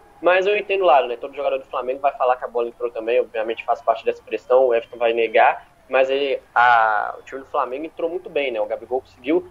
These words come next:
penetrar na área, fez um drible, chutou e o Everton fez outra grande defesa, contou com a sorte da bola pegar, ele encostar nela, ela voltar quase sem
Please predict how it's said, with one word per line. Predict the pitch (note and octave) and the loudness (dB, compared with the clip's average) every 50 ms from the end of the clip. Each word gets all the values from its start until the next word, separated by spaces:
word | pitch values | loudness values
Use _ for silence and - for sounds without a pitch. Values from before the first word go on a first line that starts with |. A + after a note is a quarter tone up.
| _ - | _ -2
penetrar | D#3 D3+ C#3 C3 C3+ C#3 C#3 C3+ | 0 2 2 2 0 0 0 2
na | B2+ | 4
área, | B2+ C#3+ D#3+ E3+ | 4 4 4 2
fez | - F3+ E3+ D#3+ | 0 -2 -4 -2
um | E3+ D#3+ | -4 -4
drible, | C#3+ D3+ F3 F3+ F#3 | -2 -2 -2 -2 -4
chutou | - - F3+ - - F#3 F#3+ G3+ | -8 -12 -8 -2 2 4 4 6
e | G3+ | 6
o | G3+ | 6
Everton | F#3+ F3+ F#3 - | 4 4 2 -2
fez | - G3 F#3+ F3+ | -4 -2 -2 0
outra | F#3 F#3 F#3+ | 0 0 0
grande | E3+ D#3+ D#3+ E3+ E3 F3 | 0 2 2 0 0 -2
defesa, | D#3+ E3 D#3 - - D#3+ F3 F#3 F3 F3+ - _ _ _ - | -4 -6 -6 -4 -4 -2 -2 -2 -4 -6 -14 _ _ _ 0
contou | E3+ E3 - F3 E3 | 0 2 2 2 2
com | - | 4
a | D#3+ D#3 | 4 4
sorte | - D3+ D3+ - C#3+ | 4 0 -2 0 2
da | C#3+ C#3 | 2 2
bola | C3+ C#3 C#3+ C#3+ C#3+ _ - | 2 2 0 0 -2 _ -8
pegar, | C#3+ C3 B2 A#2+ B2+ C3+ C#3 - - _ _ _ - | -6 -4 0 2 4 4 4 2 0 _ _ _ -14
ele | A#2+ B2+ C3+ | -12 -12 -10
encostar | C3+ - C#3 C3+ - - C3+ C3 | -8 -4 -6 -4 -2 0 -2 0
nela, | B2+ B2+ B2+ C3 C3+ | 0 2 2 4 4
ela | C3+ C3+ C3 | 4 2 2
voltar | C3+ C3 B2+ - C3+ A#2+ | 2 0 0 2 0 0
quase | - - C3+ C3+ - - | 2 4 2 2 2 -2
sem | - C#3 | -12 -12